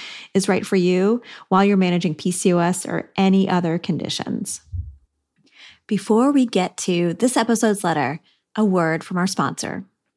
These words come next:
This episode of a Love Food Podcast has been sponsored by the Eating Disorder Trap book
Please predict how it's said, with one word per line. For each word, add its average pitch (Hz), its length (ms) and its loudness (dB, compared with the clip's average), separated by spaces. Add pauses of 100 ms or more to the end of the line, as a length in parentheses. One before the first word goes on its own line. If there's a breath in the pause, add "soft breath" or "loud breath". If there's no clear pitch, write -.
(800 soft breath)
This 226 440 4
episode 190 540 0
of 214 100 0
a 240 40 6
Love 226 280 2
Food 208 200 2
Podcast 180 760 -4
has 196 120 -6
been 208 140 0
sponsored 240 500 2
by 170 460 0
the - 160 -4
Eating 247 260 4
Disorder 190 380 0
Trap - 400 -6 (160)
book 233 400 2